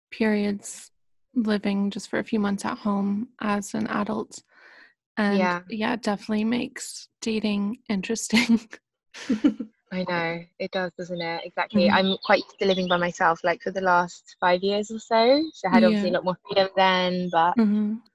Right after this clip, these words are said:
Speaker 2: yeah, I don't think I would be able to, like, have Michael over, at least, like, at the moment, for sure. Um, but yeah, it, yeah, it, it's been quite hard, and it's not really something that we'll talk about, like, openly. Um,
Speaker 1: Yeah.
Speaker 2: but maybe, maybe down the line,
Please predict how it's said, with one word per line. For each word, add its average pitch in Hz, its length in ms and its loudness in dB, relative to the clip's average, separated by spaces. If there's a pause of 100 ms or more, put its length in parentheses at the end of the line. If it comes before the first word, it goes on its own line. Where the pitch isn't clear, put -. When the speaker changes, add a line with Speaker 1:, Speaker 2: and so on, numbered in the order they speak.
(500)
Speaker 2:
yeah, 175 280 4
I 175 100 6
don't 185 200 6
think 180 200 0
I 185 120 2
would 175 140 2
be 180 80 2
able 175 200 0
to, - 140 -8
like, 175 200 -4
have 180 180 -6
Michael 175 360 -10
over, 185 400 2
at 175 100 0
least, 180 240 -6
like, 160 180 -6
at - 100 -18
the 175 80 -6
moment, 165 500 -4
for 170 80 -8
sure. 160 420 0 (140)
Um, 165 400 -2 (100)
but 165 240 2 (1120)
yeah, 165 460 2 (160)
it, - 220 4
yeah, 151 280 4
it, 170 180 0
it's 190 160 -2
been 185 180 0
quite - 200 -4
hard, 165 420 -6 (180)
and 185 100 0
it's 180 100 0
not 202 140 2
really 185 160 2
something 180 260 -8
that 170 140 -12
we'll 175 120 -10
talk - 280 -14
about, 165 240 -4
like, - 200 -10
openly. 170 720 -6 (380)
Um, 220 80 4
Speaker 1:
Yeah. 214 220 0
Speaker 2:
but 233 140 0
maybe, 202 260 4 (200)
maybe 220 240 2
down 175 240 0
the 175 60 -6
line, 170 500 -4